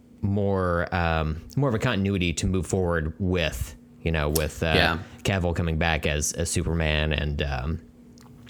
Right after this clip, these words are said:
Speaker 1: you know, maybe bringing, uh, Shazam and, and, uh, and, and maybe the new Suicide Squad into
Speaker 2: Mm-hmm.
Speaker 1: the picture as well. So,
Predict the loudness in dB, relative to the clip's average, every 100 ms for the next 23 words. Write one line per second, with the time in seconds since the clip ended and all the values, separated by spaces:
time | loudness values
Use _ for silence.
0 | -6 0 2 2 2 2 2 2 2 2
1 | 2 2 0 0 2 2 2 2 0 -2
2 | -8 -20 -20 -20 -20 -12 -2 0 2 2
3 | 2 2 2 2 0 -6 -14 -20 -20 -14
4 | -4 0 2 4 4 4 4 4 4 2
5 | 2 2 2 2 2 2 0 -4 -14 -20
6 | -20 -2 2 2 4 2 0 -2 0 0
7 | 0 0 0 -4 -12 -20 -20 -16 -4 -2